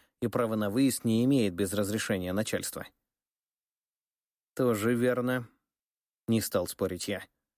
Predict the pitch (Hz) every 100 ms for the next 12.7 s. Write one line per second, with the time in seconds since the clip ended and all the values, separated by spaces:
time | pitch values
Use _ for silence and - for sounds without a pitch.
0 | _ _ _ _ _ _ 117 117 151 170
1 | 160 135 117 143 135 127 123 120 120 113
2 | 107 104 123 - 123 110 113 110 113 117
3 | - 123 123 104 - - 110 _ _ _
4 | _ _ _ _ _ _ _ _ _ _
5 | - 110 165 - 139 135 139 - - 101
6 | 113 107 101 117 113 - 101 101 - 110
7 | 98 92 117 151 160 117 123 147 151 160
8 | 151 110 92 107 113 110 113 123 - -
9 | - - _ _ _ _ _ _ _ _
10 | _ - 107 107 104 151 170 123 110 104
11 | 117 147 127 - 135 117 110 113 - 107
12 | 98 92 95 147 135 -